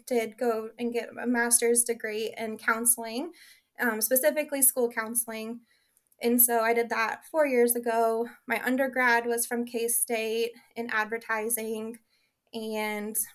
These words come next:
really, it's just my husband and I and our dog, Penny. She's a golden retriever. And we have two cats as well, Charlie and Hugo. And, um,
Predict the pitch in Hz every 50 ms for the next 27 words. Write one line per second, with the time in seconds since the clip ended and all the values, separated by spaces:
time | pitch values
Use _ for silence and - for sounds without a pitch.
0 | _ _ _ _ _ _ _ 226 233 233 254 294 330 349 302 277 254 - - 240
1 | 240 240 240 - - - - - - _ _ _ _ 226 233 240 247 247 254 254
2 | 254 262 262 254 254 247 240 240 226 226 226 240 254 262 254 247 240 233 220 220
3 | 214 220 214 214 220 226 233 240 240 240 - _ - 240 220 226 226 240 262 277
4 | 269 - 247 247 233 240 233 226 220 240 240 247 254 240 240 - 247 233 226 226
5 | 240 233 240 254 311 330 - - _ _ _ _ - 233 247 254 247 240 240 -
6 | 277 277 - 285 240 220 208 247 254 247 - - 233 240 233 233 226 226 220 214
7 | 208 214 208 240 240 - - - _ _ _ _ - 254 226 226 233 240 240 240
8 | 240 220 233 240 240 - 233 214 214 214 196 - - 196 202 247 269 - _ _
9 | _ _ _ _ _ _ _ _ _ - - 220 220 214 214 220 214 208 208 208
10 | 202 - - - 240 233 220 208 196 190 214 233 240 -